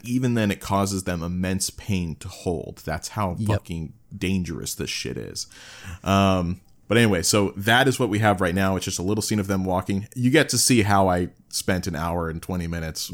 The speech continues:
Speaker 1: writing the notes for this thing.
Speaker 2: <laughs> This was, like, ten minutes for the first thirty seconds.
Speaker 1: Exactly.
Speaker 2: Not even that.
Speaker 1: Oh, we're not even
Speaker 2: Twenty
Speaker 1: thirty seconds
Speaker 2: seconds.
Speaker 1: in. Yeah, we're
Speaker 2: Yeah.
Speaker 1: less than that. I think we're fifteen seconds in right now.
Speaker 2: Yeah.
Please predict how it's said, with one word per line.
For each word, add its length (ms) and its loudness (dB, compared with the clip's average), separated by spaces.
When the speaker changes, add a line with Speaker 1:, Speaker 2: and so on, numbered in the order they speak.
Speaker 1:
writing 260 4
the 120 6
notes 260 4
for 120 4
this 220 6
thing. 680 6
Speaker 2:
<laughs> 20 6
This 180 10
was, 180 8
like, 360 4
ten 220 10
minutes 280 8
for 120 6
the 100 8
first 340 6
thirty 240 8
seconds. 520 4
Speaker 1:
Exactly. 260 8
Speaker 2:
Not 80 10
even 160 6
that. 140 8
Speaker 1:
Oh, 100 8
we're 80 10
not 180 8
even 80 12
Speaker 2:
Twenty 160 12
Speaker 1:
thirty 120 8
seconds 320 8
Speaker 2:
seconds. 160 4
Speaker 1:
in. 60 2
Yeah, 140 6
we're 140 8
Speaker 2:
Yeah. 80 10
Speaker 1:
less 200 6
than 100 0
that. 180 8
I 40 6
think 120 8
we're 60 6
fifteen 400 2
seconds 340 0
in 100 -2
right 180 -2
now. 160 -4
Speaker 2:
Yeah. 320 8